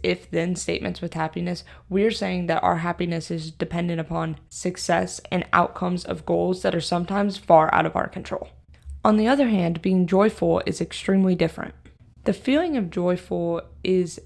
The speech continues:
the actual experience you have while you're in the process of something, and that actual feeling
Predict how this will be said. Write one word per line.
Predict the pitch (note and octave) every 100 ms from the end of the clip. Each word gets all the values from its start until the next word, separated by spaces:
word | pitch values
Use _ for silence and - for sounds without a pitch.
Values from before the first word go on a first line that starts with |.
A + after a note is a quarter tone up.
| -
the | F3+ F#3+
actual | G3+ F#3+ - F#3
experience | F3 - F3 F3+ F3+ E3
you | F3+
have | D#3+ D#3+ D#3+ -
while | - E3+ F3 G3
you're | F#3+ F#3
in | - F3+
the | E3
process | - E3+ E3 - D#3+
of | E3+ E3
something, | E3 D#3 E3 E3
and | - F#3
that | F#3+
actual | G3 F#3 - E3+
feeling | - - - G#3 G#3+ F3 D#3 D#3